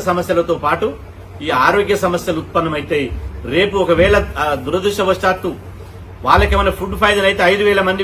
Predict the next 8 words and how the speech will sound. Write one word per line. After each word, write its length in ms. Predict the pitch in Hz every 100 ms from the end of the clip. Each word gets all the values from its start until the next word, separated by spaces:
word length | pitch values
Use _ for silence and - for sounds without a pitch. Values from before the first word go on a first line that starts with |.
| 185
విద్యార్థులు 360 | 170 202 196 180
నష్టపోవాల్సి 460 | 170 185 165 156
వస్తుంది. 320 | 139 - 127 95 - - -
కాబట్టి 420 | 131 180 196 196 175 - -
ఇప్పటికి 340 | - 196 190 190
వరకు 440 | 185 202 208 208 - - - - -
మంజూరు 380 | 123 160 190 202
చేసినటువంటి 840 | 196 196 202 180 196 185 196 175